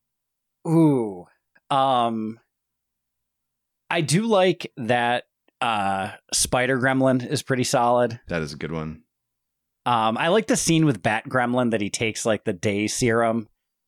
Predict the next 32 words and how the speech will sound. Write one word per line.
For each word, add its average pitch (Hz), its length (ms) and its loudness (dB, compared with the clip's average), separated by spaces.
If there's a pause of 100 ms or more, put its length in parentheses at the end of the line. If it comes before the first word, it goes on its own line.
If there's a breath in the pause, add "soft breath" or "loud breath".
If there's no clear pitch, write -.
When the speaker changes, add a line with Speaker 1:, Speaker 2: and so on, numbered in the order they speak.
(100)
Speaker 1:
and 107 100 -2
then 110 100 2
he 107 60 0
goes 113 300 0
out, 110 280 0
but 101 120 -2
then 110 80 0
he 110 80 0
turns 110 280 -2
into 110 220 0
a 101 60 -4
gargoyle. 104 500 0
Like, 101 160 -2
I 107 60 -2
think 104 160 -4
that's 101 240 -2
really 104 260 0
cool. 107 540 -2
Speaker 2:
And 143 100 2
then 139 60 2
he, 131 160 2
yeah, 120 160 0
he's 95 180 -4
frozen 98 340 -2
on 90 120 -4
top 80 240 -4
of 73 80 -6
the 71 280 -6
church. - 460 -10
Like, 69 220 -10
he, 73 260 -10
Speaker 1:
Yeah. 92 300 -4